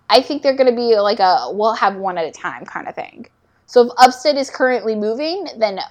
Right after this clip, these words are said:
Burzek is not. If they w-, decide to break Upstead up at whatever point, if they even officially get them together, then maybe we can get Burzek back.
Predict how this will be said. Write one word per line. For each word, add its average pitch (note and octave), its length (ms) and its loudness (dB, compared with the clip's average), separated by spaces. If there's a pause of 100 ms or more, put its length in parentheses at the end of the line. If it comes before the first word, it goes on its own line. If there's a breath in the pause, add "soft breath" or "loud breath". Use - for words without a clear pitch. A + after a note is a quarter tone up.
(120)
Burzek G3+ 340 -4
is F3+ 140 -4
not. A2 300 -12 (1120)
If A#3+ 160 2
they A#3+ 140 4
w-, G#3+ 320 0
decide A#3 400 2
to A#3+ 60 -2
break A#3 240 -2
Upstead A3 420 0
up C4+ 220 2
at E3+ 140 -2
whatever G3+ 420 0
point, A#3+ 320 -6
if - 80 -10
they E3 180 -4
even F#3+ 220 -6
officially F#3 480 -8
get F#3 200 -6
them G3 120 -14
together, G3+ 440 4
then G3 260 -4
maybe G#3+ 280 0
we F#3+ 140 -6
can G3 160 -16
get - 120 -12
Burzek - 360 -10
back. - 380 -14